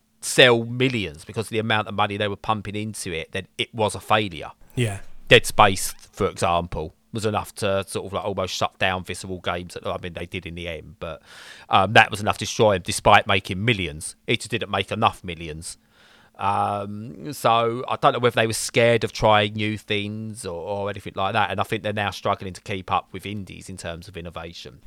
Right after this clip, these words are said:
Speaker 1: But yeah, it'd be, I don't think we'll ever go back to that time where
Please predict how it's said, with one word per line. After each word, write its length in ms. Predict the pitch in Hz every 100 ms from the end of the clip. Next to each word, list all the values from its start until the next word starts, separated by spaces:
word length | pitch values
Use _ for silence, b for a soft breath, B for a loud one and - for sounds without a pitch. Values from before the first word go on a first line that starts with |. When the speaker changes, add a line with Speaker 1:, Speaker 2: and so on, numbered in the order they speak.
| -
Speaker 1:
But 180 | 214 - -
yeah, 220 | 156 107 -
it'd 180 | 214 208
be, 220 | 196 185
I 100 | 175
don't 180 | 196 175
think 140 | 151
we'll 140 | 143
ever 180 | 135 123
go 200 | 120 107
back 300 | 104 104 -
to 120 | -
that 200 | 104 101
time 500 | - 104 98 95 95 92 - 104
where 540 | 98 95 95 92